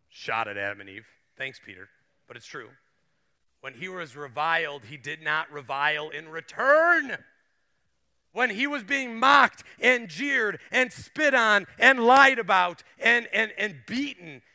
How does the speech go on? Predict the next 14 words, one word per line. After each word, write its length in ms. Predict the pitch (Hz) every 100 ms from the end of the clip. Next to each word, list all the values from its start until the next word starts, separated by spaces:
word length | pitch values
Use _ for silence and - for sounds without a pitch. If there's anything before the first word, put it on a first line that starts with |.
| _ _ -
he 160 | 285
could 180 | - 240
have 120 | 185
easily 420 | 262 294 196 208
just 320 | 170 196 - -
snap 320 | 220 269 247
of 120 | 208
his 140 | 214
fingers 440 | - 302 254 220 - _ -
sent 400 | - 262 254 - _ -
legions 600 | 214 302 269 226 226 185
of 100 | 175
angels 440 | 190 165 170 -
to 160 | 202